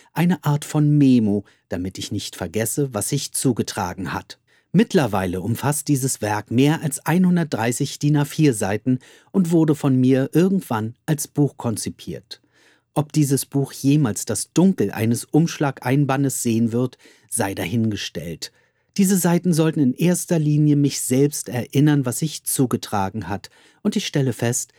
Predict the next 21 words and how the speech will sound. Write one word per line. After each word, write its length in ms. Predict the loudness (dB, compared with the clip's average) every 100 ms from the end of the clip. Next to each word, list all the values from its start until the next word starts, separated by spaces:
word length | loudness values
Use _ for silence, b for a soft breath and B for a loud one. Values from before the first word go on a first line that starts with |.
| _
dass 160 | -6 -4
es 240 | -4 -2
gut 260 | -2 -2 -2
war, 140 | -4
den 140 | -2 -4
Großteil 580 | 0 0 0 -2 -2 -2
eines 300 | -4 -4 -6
Prozesses 540 | -8 -6 -6 -4 -4
festzuhalten, 920 | -4 -4 -4 -4 -4 -4 -6 -6 -8 b b b
der 100 | -8
sich 200 | -8 -8
erstens 560 | -4 -2 -2 -4 -6 -6
über 220 | -4 -4
einen 260 | -4 -6 -6
recht 360 | -4 -4 -4 -4
langen 280 | -4 -6
Zeitraum 540 | -6 -2 -2 -2 -4 -2
hinzieht 480 | -2 -2 -2 -4 -6 b b b
und 120 | -2
zum 160 | -2
Zweiten 540 | -2 -2 -2 -2 -4